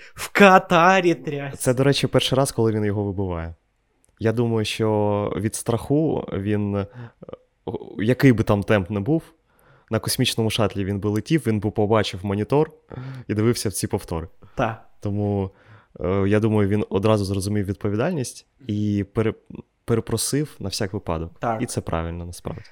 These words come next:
Speaker 1: Так, і навіть Тото Вольф потім підключився і каже: «Все окей, зосередься, у нас четверта позиція на кону».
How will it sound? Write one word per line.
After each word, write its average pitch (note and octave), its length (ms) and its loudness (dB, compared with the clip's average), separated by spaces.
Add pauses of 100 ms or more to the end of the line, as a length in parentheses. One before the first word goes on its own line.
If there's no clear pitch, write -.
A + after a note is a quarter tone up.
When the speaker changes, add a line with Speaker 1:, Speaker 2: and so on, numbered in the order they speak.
(140)
Speaker 1:
Так, A2 440 -2
і D3+ 640 -2
навіть D3+ 600 0
Тото D#3 280 0
Вольф C#3+ 460 0
потім B2+ 480 -4
підключився C3 1120 -2
і G#2+ 140 -8
каже: B2 320 -4
«Все C3+ 400 0
окей, D3 540 2
зосередься, C#3+ 1000 0
у C3+ 80 -6
нас D3+ 260 2
четверта C#3 500 0
позиція A#2+ 600 -8
на A#2 160 -8
кону». F#2+ 480 -12